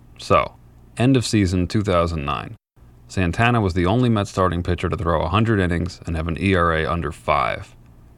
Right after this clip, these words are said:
And remember, this is in a pitcher's ballpark. The lineup wasn't amazing, but it wasn't bad if everyone returned from injuries as scheduled. The bullpen was also fine,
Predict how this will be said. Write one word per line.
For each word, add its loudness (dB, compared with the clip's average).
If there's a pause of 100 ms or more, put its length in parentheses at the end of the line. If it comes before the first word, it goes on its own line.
(220)
And -4
remember, 2
this -2
is -4
in 0
a -6
pitcher's -4
ballpark. -4 (840)
The -8
lineup 0
wasn't 4
amazing, 0
but 0
it 0
wasn't 0
bad 2
if -10
everyone -2
returned -2
from -4
injuries -2
as -6
scheduled. -6 (760)
The -4
bullpen 4
was 2
also 0
fine, -10